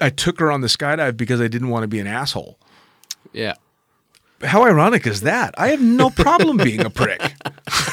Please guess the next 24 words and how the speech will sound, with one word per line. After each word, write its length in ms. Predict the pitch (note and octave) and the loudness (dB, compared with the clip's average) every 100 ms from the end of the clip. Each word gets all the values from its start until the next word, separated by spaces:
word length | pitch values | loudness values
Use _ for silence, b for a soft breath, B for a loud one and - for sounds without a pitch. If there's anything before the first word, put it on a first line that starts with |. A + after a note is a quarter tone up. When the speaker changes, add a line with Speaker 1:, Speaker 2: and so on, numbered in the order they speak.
| - - - - - - - - - - - _ _ _ _ _ _ B B B B3+ A3+ | -10 -14 -16 -20 -20 -20 -20 -8 -6 -6 -8 _ _ _ _ _ _ B B B -2 2
Speaker 1:
No 140 | C4+ | 2
problem 480 | F#3 - C#4+ C#4+ D4+ | 2 2 2 2 0
whatsoever, 580 | B3 G#3+ G#3+ G#3 A3+ F3 | 2 2 2 0 4 4
but 160 | C3+ C#3 | 4 0
I 80 | |
took 240 | C#3 E3+ D#3+ | 0 -2 -4
this 180 | E3+ E3 | -6 -6
massive 680 | F3 F3 F3 F#3 - F3+ D3+ | -8 -6 -4 -4 -4 -6 -6
woman 300 | E3+ D#3 C#3 | -6 -4 -4
who 260 | A#3 A#3 _ _ F3 F3 G3 | -4 -10 _ _ -20 -20 -12
I 140 | E3 | -8
shouldn't 320 | C#3 - E3+ F3 | -6 -4 -4 -6
have 100 | D#3+ | -6
taken 480 | C#3+ C3+ C#3 C#3+ C#3 B B - | -6 -4 -6 -8 -10 B B -8
because 280 | A#2+ C3 B2 | -2 0 0
I 80 | B2 | -2
didn't 320 | G#2+ B2 A#2+ | -2 -2 -2
wanna 220 | A2+ A2 | -4 -4
be 160 | A2 G2+ | -6 -8
a 40 | |
dick 300 | F#2 A2+ A2 | -6 -6 -6
about 300 | G2 F#2+ F2+ | -8 -10 -10
it, 160 | G2 - | -12 -10
and 360 | C3+ A#2 A2+ | -8 -4 -4